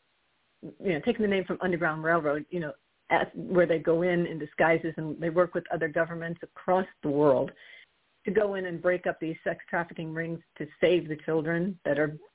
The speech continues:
being trafficked. Um, and they're, they've saved thousands and thousands and thousands, and they've been instrumental in having, I think, I'd have to look at it real quick here, but I think it's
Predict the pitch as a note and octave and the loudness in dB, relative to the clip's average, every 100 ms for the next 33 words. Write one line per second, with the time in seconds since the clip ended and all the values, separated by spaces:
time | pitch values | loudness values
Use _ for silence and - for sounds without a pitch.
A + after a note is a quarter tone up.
0 | - F3+ F3 E3+ - - D#3+ E3 E3+ E3 | -2 0 2 0 -4 0 0 2 -2 -4
1 | - D#3 D3 D3 C#3+ - _ _ - E3+ | -10 -6 -4 -4 -8 -12 _ _ 2 4
2 | E3 F#3 E3+ - G3 F#3+ - E3 C#3+ - | 4 4 2 2 0 0 0 0 0 0
3 | D#3 D#3+ D#3 C#3+ C#3+ D3 C#3+ C3 C3+ C3 | 2 2 0 -4 -4 -4 -2 -2 -2 -8
4 | C3+ B2+ G#2+ - - C#3 D3+ D3 D3 - | -10 -8 -8 -8 -10 -6 -4 -4 -6 -10
5 | - - - F3 E3+ F3 F3 F3 D#3+ E3 | -20 -12 0 2 2 -2 -2 -2 0 0
6 | E3 D#3 D3+ D#3 D#3+ E3 D3 D#3+ F3 D#3+ | 0 -4 -4 -2 -2 -4 -6 -6 -8 -6
7 | F#3+ - - - - G3+ G3 F#3 F3 F3+ | -8 -12 -18 -18 -12 -2 -2 2 2 2
8 | D3+ E3 F3+ E3+ - F#3+ - F3 E3 F3 | 2 0 2 2 2 0 2 2 4 2
9 | A#3 A3+ A3+ | 0 0 -2